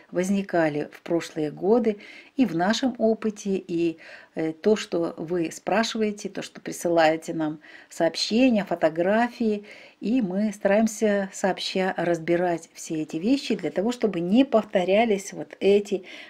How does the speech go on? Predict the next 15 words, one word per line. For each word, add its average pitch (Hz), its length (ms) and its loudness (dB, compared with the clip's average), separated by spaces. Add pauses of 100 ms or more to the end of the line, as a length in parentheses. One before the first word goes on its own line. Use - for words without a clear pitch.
бывшие 190 480 4
уроки, 233 540 4 (160)
не 262 160 6
становиться 196 720 -2
на 175 300 0
те 175 220 2
же 165 120 2
грабли 202 520 4
уже 165 340 -2
в 170 80 -8
две 151 100 -6
тысячи 196 320 -6
двадцать 175 380 -4
втором 165 340 -6
году. - 400 -8